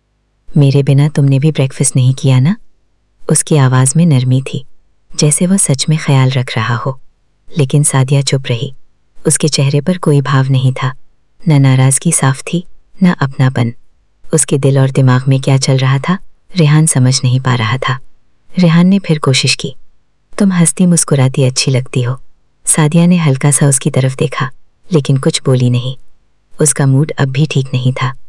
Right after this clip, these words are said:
रेहान ने बात बदलते हुए कहा, "अच्छा, कल हम लोग लंच पर चलते हैं, वो देखना चाहता था,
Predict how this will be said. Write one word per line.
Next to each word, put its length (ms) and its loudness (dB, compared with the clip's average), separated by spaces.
रेहान 280 4
ने 120 4
बात 180 2
बदलते 400 -2
हुए 180 2
कहा, 300 -2
"अच्छा, 340 -2
कल 160 2
हम 160 4
लोग 200 2
लंच 220 2
पर 120 0
चलते 340 -2
हैं, 280 -4
वो 80 4
देखना 340 0
चाहता 360 0
था, 200 -4